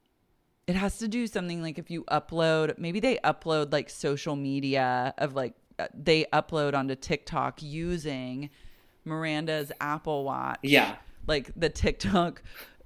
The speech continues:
Speaker 1: app on her <laughs> Apple Watch, and they, like, she, like, covertly, like, films something, and then, like,
Speaker 2: Yes.
Speaker 1: the girls, like, upload it. And
Speaker 2: Maybe
Speaker 1: that's, like,
Speaker 2: the girls,
Speaker 1: the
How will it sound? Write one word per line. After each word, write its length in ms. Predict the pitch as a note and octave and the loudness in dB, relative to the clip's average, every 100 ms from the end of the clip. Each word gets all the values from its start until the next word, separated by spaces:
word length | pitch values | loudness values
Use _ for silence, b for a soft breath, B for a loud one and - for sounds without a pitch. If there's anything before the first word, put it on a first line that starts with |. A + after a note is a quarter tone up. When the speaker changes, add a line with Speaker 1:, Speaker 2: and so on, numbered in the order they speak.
| - | 0
Speaker 1:
app 400 | - E3+ D3+ - - | 6 8 8 2 -2
on 220 | - E3 | 0 2
her 260 | F#3 F#3+ D#3 | 2 2 0
<laughs> 20 | |
Apple 500 | - G#3 F#3+ G3 F3 | 0 4 4 4 0
Watch, 580 | D3+ C3+ C3+ C#3 - - B B B | 4 4 4 0 -6 -10 B B B
and 200 | - E3+ | 0 2
they, 140 | D#3+ | 4
like, 320 | D#3 D#3+ C#3+ - _ | 4 2 0 -8 _
she, 240 | - - F3+ | -8 2 6
like, 180 | D#3+ - - | 4 2 -10
covertly, 840 | - F#3+ E3 D3+ D#3 C#3+ D3+ D3+ C#3+ | -2 4 4 4 0 0 0 2 4
like, 240 | C#3 C3 | 2 -2
films 480 | - D#3+ C#3+ C#3 C3+ | 0 2 4 0 0
something, 800 | - C3 C#3 D3 C3+ B2+ B2 C3+ b b b b | 0 0 2 2 2 0 0 -2 b b b b
and 220 | D3+ D3+ | 0 2
then, 220 | C3+ C#3 | 0 0
like, 80 | C3 | 2
Speaker 2:
Yes. 280 | B2 D#3+ - | 2 0 -6
Speaker 1:
the 100 | B2+ | -6
girls, 320 | A#2+ A#2 B2 | -6 -8 -6
like, 240 | B2+ - | -6 -4
upload 500 | - A2+ - - A#1 - | -2 -2 -2 -6 -6 -8
it. 220 | D#2 D#2+ - - b | -8 -10 -12 -14 b
And 120 | C#3 | 6
Speaker 2:
Maybe 260 | F#3 G3+ B3 | 8 8 8
Speaker 1:
that's, 120 | - | 8
like, 100 | - | 6
Speaker 2:
the 80 | E3 | 4
girls, 100 | |
Speaker 1:
the 80 | D#3+ | 8